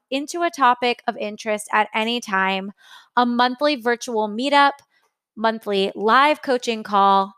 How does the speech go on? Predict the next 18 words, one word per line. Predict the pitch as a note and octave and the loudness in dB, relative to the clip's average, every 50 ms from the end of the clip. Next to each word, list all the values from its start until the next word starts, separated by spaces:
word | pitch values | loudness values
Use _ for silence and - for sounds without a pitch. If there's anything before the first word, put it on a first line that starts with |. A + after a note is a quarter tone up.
| _ _ - | _ _ -6
monthly | A3 B3 C4 C#4+ - D#4+ D#4+ D4+ | -4 -2 -2 0 0 0 0 0
Instagram | - C#4 C4 - - B3 C4+ C4+ C4+ C4 B3+ A3+ | 0 -4 -4 -6 -4 -2 0 2 2 2 2 0
Live, | G3+ F#3+ G3 G3 F#3+ F#3+ G3 F#3+ - - _ - - - _ _ | 2 2 4 4 4 2 0 -4 -8 -14 _ -20 -20 -20 _ _
ongoing | - C4 D4 E4 E4+ E4+ F4 F4 F4 F4 | 0 2 2 2 0 2 2 2 2 0
support | E4+ - F4+ F4 - - B3+ B3 B3 - - | -2 -6 -6 -6 -4 -2 0 0 0 -2 -6
from | - G#3+ | -6 -4
our | G#3+ G#3 G3+ - - | -2 -2 -2 -4 -6
eSociety | B3+ C4 D4 D#4 - - D4 - B3 A#3 A#3 A#3 G#3+ A3+ A#3 A#3 | -6 -4 -4 -4 -4 -6 -2 0 2 2 2 2 2 2 0 -2
Strategy | - - A3+ G3+ G3+ G#3+ G#3+ G3 G3+ A3 | -2 0 2 2 2 2 -2 -4 -6 -8
Squad | G#3+ - - - G3+ F#3+ F#3+ F#3+ F#3+ F#3+ - G#3+ | -8 -8 -4 0 2 2 4 4 2 0 -4 -6
via | G#3 A#3 A3+ A3+ | -2 -2 -2 -2
Slack | - - - G3+ G3 G3+ A3 - - | -2 -4 -2 0 2 2 2 0 -2
and | - C4+ C4+ - | -6 -8 -6 -6
email, | A3 G#3+ G3+ G3 G3 G3 F#3+ F#3+ F#3+ F#3 _ _ - - _ _ _ - | -8 -6 -4 0 2 2 2 2 0 -2 _ _ -20 -20 _ _ _ -12
networking | G#3 G#3+ A3 B3 C4 C4 - C4+ D4 D4+ - D#4 D4 D4 - | -8 -2 0 2 2 2 2 0 0 0 0 -4 -8 -8 -8
community | - D4+ C4 C4 B3+ B3 B3 B3 A#3 B3 A#3+ | -10 -10 -6 -6 -4 -4 -4 -4 -2 -4 -4
via | G#3+ F#3+ G#3 G#3 G#3+ G3+ _ | -4 -4 -4 -4 -4 -4 _
Facebook | C4+ C4+ C#4+ C4+ - - C#4 C4 | -4 -4 -4 -4 -2 -2 -2 -2